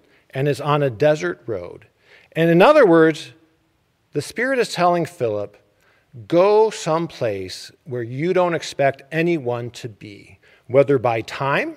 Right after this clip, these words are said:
because people don't travel at the hottest time of day,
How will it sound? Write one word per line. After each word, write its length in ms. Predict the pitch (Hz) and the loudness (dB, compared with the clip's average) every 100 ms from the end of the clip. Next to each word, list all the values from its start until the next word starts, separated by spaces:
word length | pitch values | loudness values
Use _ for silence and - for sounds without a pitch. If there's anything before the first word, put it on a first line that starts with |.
| _ _ | _ _
because 260 | - 135 | -10 -8
people 260 | - 147 - | -8 -4 0
don't 160 | 143 120 | 0 0
travel 420 | - 135 131 175 | 2 2 2 0
at 80 | - | -4
the 80 | |
hottest 320 | 107 117 113 - | -4 -4 -4 -8
time 220 | 107 113 | -14 -12
of 100 | 147 | -14
day, 380 | - 80 87 | -16 -16 -18